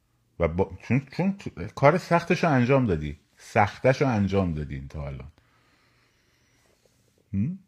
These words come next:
اگه چهرهٔ مهربون نیروی سرکوبگر نشون داد، اونو دو بار بزنین. خب، اگه چهرهٔ خشن باشه یه بار، اگه چهرهٔ س-، مهربون داشت، گل و شیرینی، اون دو بار. خب،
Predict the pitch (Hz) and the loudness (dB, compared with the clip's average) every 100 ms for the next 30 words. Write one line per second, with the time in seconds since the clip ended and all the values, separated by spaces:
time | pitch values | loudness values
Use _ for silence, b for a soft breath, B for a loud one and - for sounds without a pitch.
0 | _ _ _ _ _ _ _ _ b b | _ _ _ _ _ _ _ _ b b
1 | b b b b b - 113 190 - 151 | b b b b b -2 0 0 4 4
2 | 139 139 131 127 123 120 123 123 123 120 | 6 4 4 4 4 4 4 2 4 2
3 | 127 123 127 113 110 117 110 117 113 113 | 2 2 4 4 2 -4 4 6 6 2
4 | 107 117 113 113 151 - 143 143 123 101 | 0 0 2 4 4 4 4 6 8 8
5 | 90 82 78 80 80 78 76 76 _ _ | 4 2 -2 -4 -2 -4 -6 -10 _ _
6 | _ _ _ _ _ _ _ _ 92 110 | _ _ _ _ _ _ _ _ -8 -8
7 | - 104 113 107 110 107 - 101 - 135 | -6 -6 0 2 4 2 4 2 4 2
8 | 147 151 143 135 120 139 156 160 95 110 | 6 4 4 0 2 4 4 4 0 -2
9 | 120 110 101 107 - 104 107 98 104 95 | -2 -2 0 -4 -4 -2 0 2 2 2
10 | 101 98 95 - - 101 104 98 92 98 | 0 0 -2 -4 -2 2 2 2 -2 -6
11 | 101 98 98 117 _ 107 98 90 73 - | -6 -4 -4 -6 _ -4 -2 -2 -4 -14
12 | - _ _ _ _ _ _ _ _ _ | -20 _ _ _ _ _ _ _ _ _
13 | _ _ _ _ - 95 | _ _ _ _ -12 -12